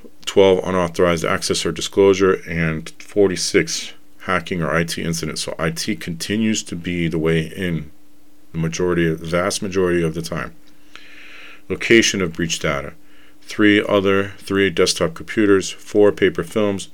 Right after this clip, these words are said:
twenty-two email, ne-, thirty network servers, a big chunk of that will be the Blackbaud ransomware attack. Electronic medical records, three, and laptops, two. And the laptops and the desktops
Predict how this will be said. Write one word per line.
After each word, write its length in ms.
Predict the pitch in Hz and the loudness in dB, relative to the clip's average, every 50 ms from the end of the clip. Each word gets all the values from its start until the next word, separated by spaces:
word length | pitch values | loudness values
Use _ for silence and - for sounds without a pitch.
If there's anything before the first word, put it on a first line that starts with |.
| - - - | -16 -16 -10
twenty-two 600 | - - 117 120 117 113 - - 110 101 95 - | -2 0 2 2 2 0 -2 0 0 0 0 -2
email, 440 | - 104 95 92 90 90 90 85 - - | -4 -4 -4 -2 -2 -2 -2 -4 -4 -6
ne-, 100 | 95 101 - - - - | -8 -8 -8 -10 -6 2
thirty 340 | - 104 107 107 110 107 101 | 6 6 6 8 6 2 2
network 360 | 95 95 92 - 85 85 82 | 0 -2 -2 -2 -2 -4 -4
servers, 480 | - - 104 98 95 90 92 87 82 - - - - | 0 2 4 4 4 4 2 0 0 -6 -12 -10 -8
a 100 | 80 82 | -6 -6
big 360 | 80 82 82 - 95 90 85 | -6 -6 -2 -2 -2 0 0
chunk 260 | - - 92 82 - | -2 -4 -4 -4 -4
of 60 | 82 | -2
that 140 | 82 80 76 | -2 -2 -2
will 200 | 85 92 104 107 | 2 2 2 2
be 120 | 95 101 98 | 2 2 0
the 80 | 90 | 0
Blackbaud 640 | 82 85 92 85 80 82 - - 90 87 82 80 - - - - - - - - - - - - - - - | 2 2 2 2 2 0 0 0 0 0 0 -2 -6 -12 -16 -16 -16 -14 -16 -16 -16 -16 -16 -18 -16 -14 -6
ransomware 440 | 98 98 98 95 - 107 101 95 90 | -4 -2 -2 -2 -2 -2 0 0 0
attack. 420 | 85 - 95 90 87 85 82 - - - - - - - - - - - | 2 2 2 2 2 0 -2 -8 -14 -16 -18 -18 -18 -18 -18 -18 -16 -8
Electronic 640 | - 90 87 - - - - 120 113 110 104 - - | -6 -6 -6 -4 -2 2 4 4 4 4 4 2 0
medical 360 | 98 98 95 92 - - 92 | 0 2 0 2 2 4 6
records, 380 | 92 90 85 - 92 82 - | 6 6 4 4 0 -2 -2
three, 300 | - - 107 113 110 110 | -4 -2 0 2 2 4
and 100 | 101 87 | 2 2
laptops, 580 | 85 85 85 85 80 - - 85 78 - - - | 2 0 0 0 -2 -4 -4 -2 -2 -4 -6 -8
two. 340 | - - - 95 82 - - - - - - - - - | -6 -2 0 0 0 -2 -6 -12 -16 -18 -18 -18 -14 -8
And 200 | - 87 82 80 | -4 -4 -2 -2
the 40 | 78 | 0
laptops 680 | 78 92 104 107 104 - - 104 92 87 82 - - - | 2 4 4 2 2 2 2 2 2 2 0 -4 -8 -6
and 280 | 82 82 82 82 80 73 | -4 -2 -2 -2 -2 -2
the 80 | 80 | -4
desktops 580 | 71 - 101 98 - - - 98 87 85 - - | 2 2 2 2 4 2 2 2 2 2 0 -6